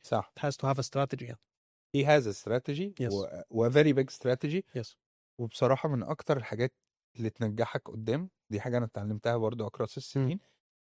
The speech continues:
Speaker 1: هي إن أنت يبقى عندك a good strategy.
Speaker 2: مم.
Speaker 1: أكيد دي ما جاتش كده. جات برضو بtrial and error واشتغلنا عليها، وكل سنة بتحاول تفوركاست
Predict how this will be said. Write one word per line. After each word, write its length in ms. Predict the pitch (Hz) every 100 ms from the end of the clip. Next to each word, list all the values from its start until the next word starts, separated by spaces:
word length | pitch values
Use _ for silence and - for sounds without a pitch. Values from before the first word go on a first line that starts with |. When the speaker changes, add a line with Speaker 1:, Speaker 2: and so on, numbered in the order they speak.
| -
Speaker 1:
هي 200 | 131 135
إن 120 | 131
أنت 180 | 143 -
يبقى 300 | 123 101 113
عندك 300 | 139 135 107
a 40 |
good 220 | 113 110 -
strategy. 400 | 117 95 - - _ _ -
Speaker 2:
مم. 160 | 131 - -
Speaker 1:
أكيد 200 | - 139
دي 100 | 135
ما 100 | 135
جاتش 240 | 123 -
كده. 160 | - 104 - _ _ _ _ -
جات 80 | 98
برضو 380 | 117 110 104 110
بtrial 400 | - 113 110 113 101
and 80 | 95
error 120 | 117 127
واشتغلنا 500 | 113 - 101 98 107
عليها، 340 | 95 98 117 120
وكل 380 | 110 110 101 98
سنة 280 | 117 117 - - _ _
بتحاول 280 | - 139 117
تفوركاست 640 | - - 110 - 117 -